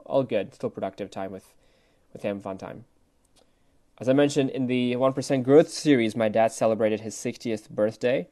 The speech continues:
So a lot, the entire Thanksgiving week was taken up with planning preparation for that two-day party.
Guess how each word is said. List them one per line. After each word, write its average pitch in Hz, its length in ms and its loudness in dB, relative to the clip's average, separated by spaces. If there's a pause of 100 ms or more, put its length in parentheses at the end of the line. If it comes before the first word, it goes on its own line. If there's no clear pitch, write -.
(440)
So - 160 -2
a 110 60 2
lot, 113 380 6
the 110 160 2
entire 135 400 2
Thanksgiving 117 720 -6
week 120 420 -4 (480)
was 104 720 0
taken 120 300 -2
up 101 220 -6
with 101 280 -4
planning 117 400 -2
preparation 101 600 -8
for 98 300 -8
that 92 280 -6 (340)
two-day 117 880 0 (680)
party. 98 500 0